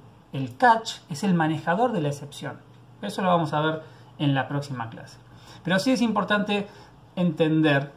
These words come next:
que cuando hablamos de falla y cuando hablamos de excepción, son dos cosas totalmente distintas, ¿sí? Hay una relación, pero no son equivalentes. La falla me dice que hubo una excepción, que terminó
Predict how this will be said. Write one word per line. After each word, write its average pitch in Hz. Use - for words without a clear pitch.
que 143
cuando 143
hablamos 143
de 143
falla 185
y -
cuando 139
hablamos 139
de 143
excepción, 220
son 160
dos 185
cosas 180
totalmente 139
distintas, -
¿sí? 240
Hay 240
una 175
relación, 131
pero 113
no 143
son 220
equivalentes. 151
La 160
falla -
me 165
dice 190
que 165
hubo 180
una 170
excepción, 117
que 160
terminó 165